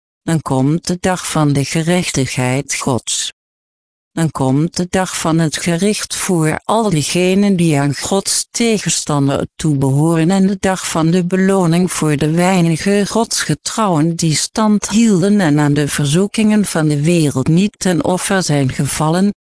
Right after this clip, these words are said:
zoals het verkondigd is in woord en geschrift.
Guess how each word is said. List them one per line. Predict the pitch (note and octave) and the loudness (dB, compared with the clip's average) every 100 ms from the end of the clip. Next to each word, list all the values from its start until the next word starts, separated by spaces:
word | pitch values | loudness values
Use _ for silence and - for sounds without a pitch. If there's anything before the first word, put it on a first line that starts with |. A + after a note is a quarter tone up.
| _ | _
zoals | - D3 C#3 | -6 -2 -2
het | C#3+ - | -4 -4
verkondigd | - D#3+ - C#3+ D#3+ F#3+ - | -4 -4 0 0 0 -2 -4
is | D#3+ C#3+ | -4 -2
in | C#3+ C#3 | 0 0
woord | C#3+ F3 G#3+ G#3+ | 2 2 0 0
en | D3+ D3+ | -2 -2
geschrift. | - C#3 - A#2+ A2 - - | -2 -2 -2 -2 -4 -6 -14